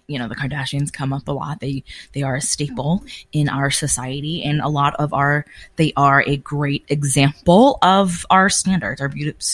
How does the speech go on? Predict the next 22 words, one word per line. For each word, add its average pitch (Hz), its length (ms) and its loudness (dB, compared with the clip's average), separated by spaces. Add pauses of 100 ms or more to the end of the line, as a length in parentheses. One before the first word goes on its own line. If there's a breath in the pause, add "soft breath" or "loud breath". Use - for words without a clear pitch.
you 151 120 2
know, 135 40 0
beauty 147 200 -2
standards 139 260 2
as 135 180 -8
a 143 60 -4
society. 160 500 2
And 147 140 2
so 151 80 0
when 151 140 2
we 151 140 0
look 240 200 0 (380)
that 156 340 4
at, - 360 2 (480 loud breath)
you 170 80 6
know, 151 100 6
those 170 180 4
sisters 156 400 2
and 156 60 8
that 151 120 0
family 147 360 2
and, 165 180 4